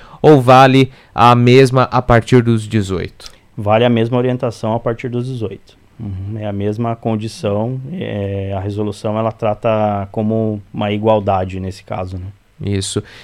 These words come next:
Speaker 1: S-, havendo algum tipo de dificuldade de acesso a esse benefício, acesso a esse desconto, esse direito, melhor dizendo,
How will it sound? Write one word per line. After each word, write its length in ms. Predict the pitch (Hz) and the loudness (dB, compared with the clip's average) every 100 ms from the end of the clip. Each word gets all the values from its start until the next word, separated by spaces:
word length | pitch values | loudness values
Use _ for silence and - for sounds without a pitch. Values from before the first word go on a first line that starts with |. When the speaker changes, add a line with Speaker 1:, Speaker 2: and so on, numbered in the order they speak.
| - | -16
Speaker 1:
S-, 160 | - - | -14 0
havendo 400 | 185 175 208 220 | 2 4 4 2
algum 220 | 196 185 | 2 0
tipo 360 | 175 185 - 165 | -2 -4 0 0
de 340 | 127 139 135 | 4 4 4
dificuldade 1000 | 127 135 - 139 120 107 131 135 120 104 | 4 -2 -2 -6 0 4 6 8 6 4
de 120 | 101 120 | 2 2
acesso 520 | 113 - 131 127 123 | 2 2 2 4 4
a 40 | |
esse 260 | 117 110 117 | 4 2 2
benefício, 1000 | 113 110 101 - 117 120 117 110 - 110 | 4 4 2 0 2 6 4 2 0 2
acesso 420 | 104 - 117 113 | 2 2 -2 0
a 20 | |
esse 200 | 110 - | -2 -2
desconto, 460 | 104 101 - 123 117 | -2 -2 0 0 0
esse 180 | 117 123 | -4 0
direito, 480 | 113 113 135 131 117 | 4 8 6 6 4
melhor 360 | 113 107 110 | 6 6 4
dizendo, 580 | 104 104 98 101 87 | 4 -2 2 0 0